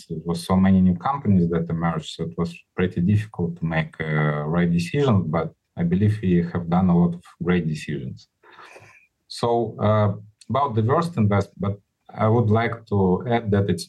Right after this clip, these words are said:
not the worst company, uh, in our portfolio. I believe this company will be very successful. But the, the worst investment was, uh, participation in pre-I P O round of Atai.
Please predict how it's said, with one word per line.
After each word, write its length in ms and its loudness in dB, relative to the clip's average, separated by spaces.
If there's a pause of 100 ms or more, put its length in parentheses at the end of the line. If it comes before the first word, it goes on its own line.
not 100 0 (180)
the 140 2
worst 280 0
company, 480 2 (360)
uh, 260 -2 (100)
in 100 4
our 240 2
portfolio. 460 0
I 140 -2
believe 220 4
this 160 2
company 680 4
will 180 2
be 140 2
very 120 2 (140)
successful. 680 -6 (680)
But 120 0 (380)
the, 100 4 (340)
the 60 2
worst 340 0
investment 640 2 (100)
was, 480 0 (180)
uh, 120 2
participation 840 -2
in 220 4
pre-I 360 4
P 80 -2
O 120 4 (140)
round 280 4
of 100 -2 (220)
Atai. 540 -2